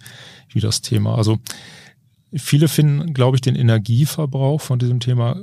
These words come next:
Kryptowährung f-, für sinnlos, weil sie keinen Wert da drin sehen, also keinen Wert in diesen Kryptowährungen. Und die Frage sollte eigentlich sein, welchen Wert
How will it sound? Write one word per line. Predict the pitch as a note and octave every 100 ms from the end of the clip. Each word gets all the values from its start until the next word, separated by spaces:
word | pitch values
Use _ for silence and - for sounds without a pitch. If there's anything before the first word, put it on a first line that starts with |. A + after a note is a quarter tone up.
| - D#3+
Kryptowährung | - B2+ - C3 A#2+ B2 B2 B2 B2
f-, | A#2+ - E3
für | A#2+
sinnlos, | G2 G#2 C3+ D3 D#3 D#3+ - _ - - _ _ -
weil | A#2 A2+
sie | A2 A#2 B2+ D3+
keinen | - A#2+ A2+ G#2
Wert | A2+ C3 A#2+ - -
da | G2+
drin | G2 F#2+ F2
sehen, | F2 E2 F2
also | B2+ G2
keinen | - G2 G2+
Wert | G2+ G#2+ A#2
in | G#2+
diesen | G#2 G#2
Kryptowährungen. | - A#2 A#2 G2 G2 G2 A2+
Und | G#2+ - - - - _ -
die | A2+
Frage | - A2 C#3+ C#3+
sollte | C3 A#2 A#2+ B2+
eigentlich | A#2 B2 C#3+ B2+
sein, | - A#2 A#2 B2 B2+ _ _ _
welchen | A#2+ G2+ B2 E3 A#2+
Wert | A2 A#2+ G2+ - -